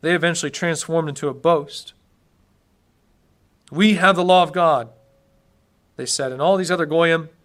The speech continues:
are nothing more than a bunch of knuckle-dragging mouth breathers." Do you see how much division was created by the law, both intended and unintended?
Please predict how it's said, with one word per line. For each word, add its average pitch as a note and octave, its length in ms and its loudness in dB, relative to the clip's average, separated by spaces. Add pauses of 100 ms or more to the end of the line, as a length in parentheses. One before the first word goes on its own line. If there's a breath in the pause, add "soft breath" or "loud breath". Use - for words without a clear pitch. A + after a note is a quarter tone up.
(600)
are C#3+ 80 -14
nothing D3+ 300 -4
more D#3 240 2
than C#3+ 140 -4
a C#3 40 -2
bunch D3 280 -2
of C#3 100 -6
knuckle-dragging C#3+ 760 -6
mouth C3+ 280 -6
breathers." C3 560 -12 (3000)
Do - 60 -16
you D#3+ 40 -10
see G3 180 0
how A3 120 2
much G3+ 220 -2
division D#3+ 720 -4 (1300)
was D#3 240 -6
created E3 340 -2
by D#3+ 140 4
the D3+ 100 -2
law, E3 360 0 (1300)
both G3+ 320 4
intended F#3 580 -2
and C#3+ 140 -6
unintended? F3+ 680 -6